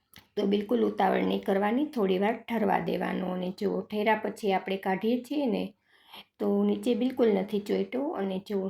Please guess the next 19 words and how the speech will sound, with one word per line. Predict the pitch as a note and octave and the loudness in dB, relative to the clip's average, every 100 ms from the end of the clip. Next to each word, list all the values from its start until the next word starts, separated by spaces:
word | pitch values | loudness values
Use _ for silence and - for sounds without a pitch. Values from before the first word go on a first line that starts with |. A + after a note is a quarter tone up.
| - | -4
સરસ | A3 A#3+ B3 A#3+ | 0 0 0 0
એવી | G3 G3+ | -2 -2
જાળીઓ | G3+ F#3+ F#3 F#3 F#3 | 0 0 2 0 -2
પડી | F3 F#3+ G3+ B3 | -2 -4 -4 -4
છે | D4 | -4
ને | D4 G3 - _ _ _ _ - _ _ _ _ _ _ _ _ _ | -2 -4 -8 _ _ _ _ -20 _ _ _ _ _ _ _ _ _
તો | F#3+ F#3 | -4 -2
જોતાં | F3+ G3 - G#3 | -2 -4 -2 -4
જ | G#3+ | -4
ખાવાનું | - G#3 G#3 G#3 G#3 | -4 -2 0 -2 -2
મન | G3+ G3+ | 0 0
થઈ | G3+ A3 | -2 -2
જાય | A3 G3 | 0 -2
ને | F3+ | -2
એવો | - A#3+ A3+ | -2 0 0
સરસ | A3+ G#3 G3 G3+ | 0 0 -2 0
આ | G3 | -2
નાસ્તો | F3+ F#3 - F#3 | -2 -4 -4 -6
બનીને | F3+ F3 F3 G3+ | -2 -2 -2 -4